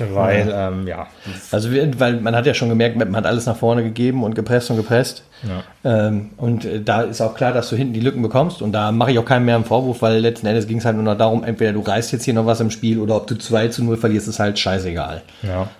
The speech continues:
Speaker 2: So einfach ist halt. Und das hat man versucht und mit aller Macht hat's nicht geklappt.
Speaker 1: Hm.
Speaker 2: Und dann kriegt man das zwei null und dann ist halt Feierabend gewesen, ne?
Speaker 1: Ja, das war, das war sehr bitter auf jeden Fall.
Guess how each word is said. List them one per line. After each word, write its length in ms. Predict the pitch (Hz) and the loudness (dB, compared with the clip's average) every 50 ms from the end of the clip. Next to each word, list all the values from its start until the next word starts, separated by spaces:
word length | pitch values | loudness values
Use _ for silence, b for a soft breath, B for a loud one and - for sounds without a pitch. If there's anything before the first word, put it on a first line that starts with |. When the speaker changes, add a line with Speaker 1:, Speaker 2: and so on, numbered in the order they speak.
| _ - | _ -12
Speaker 2:
So 100 | - 98 | -6 -4
einfach 240 | 85 87 90 - | -4 -4 -2 -2
ist 160 | 92 - - - | -4 -2 -2 -2
halt. 140 | 101 - | -2 -2
Und 60 | 95 95 | 0 0
das 120 | 101 - | 0 2
hat 100 | 110 92 | 2 2
man 120 | 104 107 | 2 0
versucht 440 | - 120 104 101 123 143 139 - - | 0 0 0 2 2 2 0 2 0
und 200 | 117 110 113 113 113 | 2 2 4 2 2
mit 100 | 113 - | 2 2
aller 200 | - 113 113 113 | 4 4 4 4
Macht 240 | 113 113 113 - - - _ - - - _ | 4 2 0 -2 -8 -20 _ -20 -20 -20 _
hat's 240 | - 117 117 - - | -6 -6 -6 -4 -2
nicht 160 | 123 123 117 | 0 0 2
geklappt. 380 | - 123 - - 107 - - - B B B B B B B B | 2 2 2 2 0 0 -2 -10 B B B B B B B B
Speaker 1:
Hm. 140 | 107 92 B B B B B B _ | -12 -12 B B B B B B _
Speaker 2:
Und 80 | 139 117 | 2 2
dann 80 | 113 117 | 2 2
kriegt 160 | 120 113 - | 2 2 2
man 100 | 127 110 | 2 2
das 140 | 104 101 - | 2 0 0
zwei 180 | 104 98 98 | 0 2 2
null 160 | 104 104 101 | 2 2 2
und 60 | 95 92 | 0 0
dann 100 | 90 90 | -2 -2
ist 140 | 87 - | -4 -4
halt 80 | 90 80 | -6 -8
Feierabend 400 | - - 92 90 85 82 82 87 | -6 -6 -4 -2 -2 -2 -4 -4
gewesen, 320 | 85 85 90 87 80 80 | -4 -4 -2 -2 0 0
ne? 120 | 95 110 104 B B B B B B B B B B B - | 0 0 -2 B B B B B B B B B B B 0
Speaker 1:
Ja, 200 | - - - - - - - - | 0 0 0 -4 -10 -18 -4 -4
das 220 | 117 107 - - | -2 -2 0 -2
war, 280 | 110 110 107 107 104 95 - - - | 0 0 0 0 -2 -4 -6 -8 -6
das 140 | - 104 98 | -6 -4 -2
war 240 | 107 95 98 98 90 - - - | 0 0 0 -2 -4 -6 -12 -14
sehr 260 | - 104 107 107 107 | -6 -2 0 0 0
bitter 380 | 104 - 120 113 - 104 95 95 | 0 -2 -4 -2 0 0 0 0
auf 160 | 110 110 110 | -2 -4 -6
jeden 180 | 107 98 98 98 | -6 -8 -8 -8
Fall. 280 | - - 104 98 95 | -4 -4 -4 -4 -4